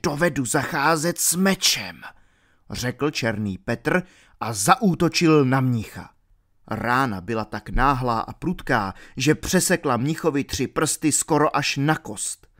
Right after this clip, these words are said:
Mnich vykřikl, vrhl se okamžitě na Petra,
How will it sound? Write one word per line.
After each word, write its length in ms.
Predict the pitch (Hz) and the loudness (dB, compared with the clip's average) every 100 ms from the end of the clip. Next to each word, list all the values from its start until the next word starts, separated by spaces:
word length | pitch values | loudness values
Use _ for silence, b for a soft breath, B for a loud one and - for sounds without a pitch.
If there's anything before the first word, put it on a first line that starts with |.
| _ _ _ _ | _ _ _ _
Mnich 520 | - 131 165 175 104 | -4 2 4 4 2
vykřikl, 840 | 98 90 117 143 - 202 - 214 208 b b b | -6 -2 2 2 2 0 4 2 2 b b b
vrhl 400 | 110 175 151 160 | 0 2 4 2
se 160 | - | 2
okamžitě 580 | 123 139 131 131 120 117 | -2 0 0 0 -2 -4
na 100 | 110 | -4
Petra, 440 | - 123 120 131 | -2 -4 0 0